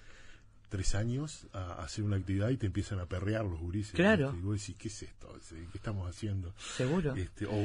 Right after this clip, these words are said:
Speaker 1: o
Speaker 2: Pero
Speaker 1: no,
Speaker 2: además
Speaker 1: ni hablemos de la fiesta de fin de año en alguna escuela, ¿no? Con las cosas que pasan y ves, tocan y, y te ponen el automático, como es lo que les gusta. Entonces, bueno,
Speaker 2: Claro.
Speaker 1: es una lucha.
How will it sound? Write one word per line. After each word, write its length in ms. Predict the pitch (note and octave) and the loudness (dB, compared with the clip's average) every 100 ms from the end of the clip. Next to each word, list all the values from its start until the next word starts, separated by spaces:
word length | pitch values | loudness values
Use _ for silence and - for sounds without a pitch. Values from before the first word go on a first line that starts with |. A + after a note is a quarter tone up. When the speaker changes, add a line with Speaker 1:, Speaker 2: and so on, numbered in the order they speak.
| A2 | 2
Speaker 1:
o 140 | A#2 A#2 | 2 10
Speaker 2:
Pero 60 | |
Speaker 1:
no, 40 | C#3 | 10
Speaker 2:
además 220 | C#3 G#3+ | 10 8
Speaker 1:
ni 60 | G#2+ | 6
hablemos 260 | A2+ B2+ | 4 4
de 60 | D#3+ | 4
la 80 | C#3+ | 2
fiesta 260 | A#2 G#2 | -2 -2
de 80 | F#2+ | -4
fin 160 | - G2 | -2 0
de 80 | |
año 140 | G#2 G#2 | 2 0
en 80 | F#2 | 0
alguna 240 | F#2+ F2 | -2 -4
escuela, 400 | - B2+ F#2 E2+ | -2 -2 -2 -4
¿no? 160 | G#2 A2+ | -6 -8
Con 140 | - E2+ | -10 -8
las 120 | F2 - - - - - | -8 -10 -20 -20 -16 -10
cosas 300 | G2 F2+ - | -8 -8 -12
que 100 | F#2 | -8
pasan 360 | G#2+ G2+ F2+ | -6 -6 -6
y 60 | F#2 | -6
ves, 260 | G2 - - | -6 -8 -8
tocan 340 | A#2 G#2+ G#2 F2+ F#2+ F2+ - - - - - - | -6 -4 -6 -6 -6 -8 -14 -14 -14 -14 -16 -6
y, 60 | F#2+ | -4
y 300 | F2+ F2 F2 | -2 -4 0
te 180 | A#2 | 0
ponen 220 | A2 B2+ B2 | 4 4 6
el 60 | |
automático, 520 | G#2+ G#2 B2+ A#2+ G#2 | 6 4 4 4 4
como 160 | F#2+ G2 | 2 2
es 40 | |
lo 100 | A#2 | 2
que 80 | A2 | 4
les 140 | A2+ A2 | 4 4
gusta. 420 | B2+ - - A2+ | 2 0 -4 -4
Entonces, 320 | F#2 G#2 C#3+ | -6 -6 -4
bueno, 220 | A#2+ A2+ | -2 0
Speaker 2:
Claro. 160 | C#3+ D#3 | 4 6
Speaker 1:
es 40 | |
una 60 | C3 | 6
lucha. 320 | B2 - G#2+ | 4 2 -2